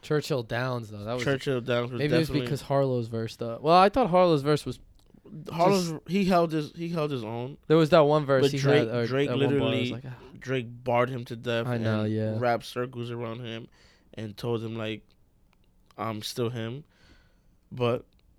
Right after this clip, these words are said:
Speaker 2: if you think about it, yeah, that was probably the best rap song. If you think about
Speaker 1: I
Speaker 2: it, but
Speaker 1: guess,
Speaker 2: hey,
Speaker 1: yeah,
Speaker 2: but
Speaker 1: but yeah, that's
Speaker 2: to each his own, man.
Speaker 1: I
Speaker 2: It's
Speaker 1: guess
Speaker 2: like
Speaker 1: so, yeah. Congratulations to Kendrick.
Speaker 2: Yeah,
Speaker 1: Congratulations
Speaker 2: sure.
Speaker 1: to
Speaker 2: I don't,
Speaker 1: Grammys
Speaker 2: I don't
Speaker 1: winners.
Speaker 2: ever take away anything from Kendrick, for
Speaker 1: Yeah,
Speaker 2: sure.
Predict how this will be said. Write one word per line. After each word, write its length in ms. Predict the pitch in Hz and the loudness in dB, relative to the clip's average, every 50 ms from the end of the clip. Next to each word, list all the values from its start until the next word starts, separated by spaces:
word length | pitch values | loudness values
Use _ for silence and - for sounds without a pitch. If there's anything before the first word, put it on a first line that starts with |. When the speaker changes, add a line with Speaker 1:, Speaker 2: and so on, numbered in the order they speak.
| _ _ _ _ _ _ _ - | _ _ _ _ _ _ _ -6
Speaker 2:
if 140 | - 120 120 | -4 -4 -2
you 100 | 127 135 | -2 -4
think 220 | 135 - 143 143 | -2 -2 -4 -2
about 280 | 143 139 135 127 127 139 | -2 -2 -2 0 0 0
it, 40 | 143 | -2
yeah, 140 | 139 147 151 | -2 -2 -2
that 200 | 120 117 120 123 | 0 0 0 0
was 180 | 120 127 127 120 | 0 -2 -4 -4
probably 320 | - - 113 113 117 117 | -6 -6 -4 -4 -4 -4
the 140 | 117 113 101 92 - _ _ - | -6 -8 -10 -12 -16 _ _ -4
best 240 | - 107 107 110 120 | -2 -2 -2 -4 -8
rap 360 | 104 117 107 107 110 110 - | -8 -2 0 0 0 -2 -4
song. 400 | - - 117 123 131 139 139 - _ _ _ - | -10 -10 -10 -8 -8 -10 -10 -14 _ _ _ -18
If 100 | 135 127 | -14 -14
you 60 | 113 | -14
think 180 | 104 - 139 151 | -12 -12 -12 -10
about 220 | 147 151 156 - | -8 -8 -8 -8
Speaker 1:
I 60 | - | -8
Speaker 2:
it, 60 | 120 151 | -8 -6
but 60 | - | -4
Speaker 1:
guess, 80 | - | -2
Speaker 2:
hey, 80 | 214 208 | 0 0
Speaker 1:
yeah, 60 | 185 | 0
Speaker 2:
but 320 | 143 127 131 117 - 131 120 | 0 0 -2 -2 -2 -4 -8
Speaker 1:
but 140 | 123 127 135 | -10 -10 -8
yeah, 240 | 135 131 135 139 139 135 | -8 -8 -8 -8 -10 -12
that's 240 | 131 139 139 - - | -14 -14 -12 -8 -6
Speaker 2:
to 80 | 202 175 | -4 0
each 180 | 214 233 202 | 0 0 2
his 160 | 226 202 151 | 2 0 0
own, 220 | 156 170 165 139 120 | 0 -2 -2 -2 -2
man. 200 | 117 113 113 117 120 | -2 -2 -2 0 0
Speaker 1:
I 40 | 143 | 2
Speaker 2:
It's 60 | 147 | 4
Speaker 1:
guess 120 | 175 185 | 4 4
Speaker 2:
like 80 | 117 120 | 4 6
Speaker 1:
so, 240 | 143 135 131 117 113 | 4 4 4 2 2
yeah. 260 | 120 120 123 120 113 - _ _ _ _ _ _ _ _ _ _ - | 0 0 0 0 0 -4 _ _ _ _ _ _ _ _ _ _ -4
Congratulations 640 | 147 147 147 165 170 143 139 135 131 - 147 131 | -2 0 2 2 2 4 4 2 2 2 0 -6
to 60 | - 127 | -6 -6
Kendrick. 360 | - 139 123 123 127 131 131 | -4 -4 -4 -2 -4 -4 0
Speaker 2:
Yeah, 160 | 135 139 131 | 2 2 4
Speaker 1:
Congratulations 560 | 127 120 139 143 139 127 131 123 117 - 120 117 | 4 6 6 6 6 6 2 -2 -2 -4 -4 0
Speaker 2:
sure. 120 | 127 120 117 | 2 2 4
Speaker 1:
to 20 | |
Speaker 2:
I 40 | 120 123 | 4 4
don't, 120 | 113 113 117 | 2 2 2
Speaker 1:
Grammys 60 | - | 4
Speaker 2:
I 40 | 135 | 4
don't 120 | 139 131 | 4 4
Speaker 1:
winners. 140 | 120 127 127 | 4 2 2
Speaker 2:
ever 80 | 123 120 | 2 -2
take 180 | - - 120 110 | -4 -4 -6 -4
away 180 | 120 120 117 113 | -4 -4 -4 -4
anything 260 | 117 117 117 - 110 | -4 -6 -8 -10 -10
from 160 | 113 - 110 110 | -10 -10 -10 -6
Kendrick, 340 | - 110 107 123 104 98 - | -6 -6 -6 -6 -10 -12 -10
for 80 | - - | -8 -8
Speaker 1:
Yeah, 60 | 117 | -6
Speaker 2:
sure. 300 | 113 104 110 110 107 120 | -6 -6 -6 -8 -10 -14